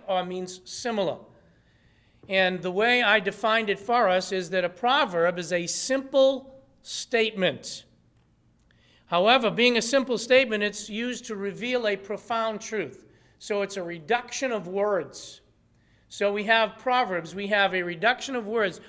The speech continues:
some simple statements that are gonna teach profound truths. And how will it do that? By using tangible images in life, by using that which we can relate to, that which we can understand.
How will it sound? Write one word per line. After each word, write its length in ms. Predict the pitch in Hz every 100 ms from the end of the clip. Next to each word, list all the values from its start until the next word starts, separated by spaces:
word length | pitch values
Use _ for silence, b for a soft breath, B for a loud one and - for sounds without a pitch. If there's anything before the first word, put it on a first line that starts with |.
| B
some 220 | - 196 180
simple 420 | - 277 285 302
statements 720 | - 220 196 170 190 214 - B B B
that 100 | 196
are 60 | 208
gonna 140 | 208
teach 360 | 208 240 - -
profound 600 | 190 - 233 233 285 311
truths. 540 | - 202 185 185 - - b b b
And 140 | 190 190
how 280 | 220 254 277
will 120 | 262
it 160 | 240
do 160 | 185 285
that? 380 | 214 156 - - b b b
By 240 | 156 202 196
using 800 | 196 196 277 285 277 294 269 254
tangible 720 | - 262 269 254 254 277 269
images 680 | 233 220 220 185 220 202 - -
in 120 | 196
life, 600 | 185 180 147 110 - - - b b b b b
by 140 | 175
using 400 | 180 226 233 254
that 320 | 202 226 233 240
which 180 | 233
we 120 | 233 233
can 180 | 240
relate 400 | 233 233 220 233 226
to, 240 | 196 135 B B B
that 340 | 156 196 220
which 200 | 220 214
we 120 | 214
can 160 | 214 214
understand. 720 | 202 196 185 - 190 170 117